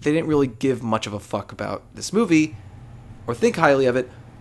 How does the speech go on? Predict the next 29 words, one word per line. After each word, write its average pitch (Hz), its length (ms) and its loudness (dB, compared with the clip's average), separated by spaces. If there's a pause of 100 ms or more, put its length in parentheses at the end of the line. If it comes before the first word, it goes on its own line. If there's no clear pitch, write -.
(1400)
And 143 180 -2
then 180 140 2
it 180 120 -2
started 175 320 4
getting 170 200 4
popular 165 400 4
and 143 80 0
people 147 160 -2
started 143 240 0
talking 143 200 0
about 131 120 -2
the - 60 -6
sexuality, 151 720 0
so 120 360 0
they 117 140 -4
sort 110 240 -2
of 110 160 0
retconned 104 880 -4 (580)
their 101 120 -4
marketing 95 400 -2
strategy. - 580 -12
That's 175 220 2
my 123 180 0
impression, - 520 -8 (1040)
which 107 260 -4
is 92 180 -4
informed 131 760 0
by 175 160 -2
nothing. 175 540 -2